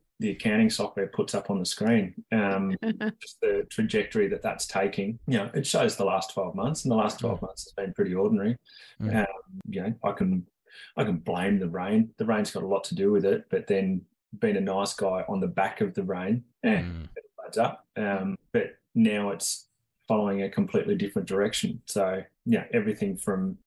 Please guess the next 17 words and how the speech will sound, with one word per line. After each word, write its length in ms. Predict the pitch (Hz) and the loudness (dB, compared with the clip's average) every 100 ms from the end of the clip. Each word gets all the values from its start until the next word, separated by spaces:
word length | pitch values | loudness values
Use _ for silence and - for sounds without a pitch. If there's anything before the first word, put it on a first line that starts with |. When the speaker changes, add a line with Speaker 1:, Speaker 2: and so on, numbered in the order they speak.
| - | -8
Speaker 1:
from 240 | 107 110 113 | 2 6 6
doing 260 | 107 107 | 6 4
the 80 | 101 | 4
back 240 | 90 - | 0 -6
costing 480 | - 85 - 95 90 - | -6 -6 -4 -4 -6 -8
variations 920 | 117 104 104 95 98 101 - 98 90 | -2 4 4 6 4 2 0 -2 -2
that 120 | 95 | -2
I 60 | 90 | -2
was 180 | 87 87 | 0 2
never 200 | 98 95 | 2 2
doing 260 | 98 92 | 2 2
before, 460 | 87 - 95 92 92 _ - | 0 0 2 2 0 _ -4
um, 540 | 101 98 95 92 95 - - - - - - - | 0 0 2 2 0 -4 -12 -14 -14 -16 -20 -4
the 100 | 220 | -2
back 240 | 196 - | 0 -2
costing 300 | - 107 107 | -2 -2 0
to 60 | 90 | 0